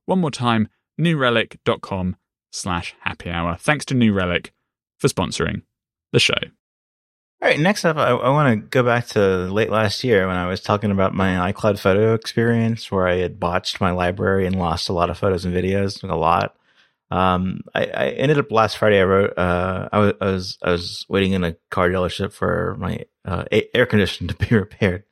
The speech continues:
Speaker 2: Yay. And, um, I thought, you know, finally time to write about this. And so I kinda reemphasized, uh, a story from, like, twenty fifteen, seven years ago,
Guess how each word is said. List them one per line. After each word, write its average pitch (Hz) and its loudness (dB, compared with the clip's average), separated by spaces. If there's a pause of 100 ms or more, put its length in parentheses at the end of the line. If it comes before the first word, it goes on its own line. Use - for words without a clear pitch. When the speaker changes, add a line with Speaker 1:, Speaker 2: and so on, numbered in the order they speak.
(340)
Speaker 2:
Yay. 101 0 (400)
And, 101 2
um, 95 0
I 117 -2
thought, - 0
you 131 0
know, 113 -2
finally 117 0
time 104 -2
to 95 0
write 92 4
about 92 -4
this. - -8
And 90 -2
so 98 2 (460)
I 190 -6
kinda 254 2
reemphasized, 127 2 (100)
uh, 98 0
a 98 -2
story 110 0
from, 95 -2
like, - -6
twenty 101 0
fifteen, 87 -4
seven 95 -2
years 107 2
ago, 92 0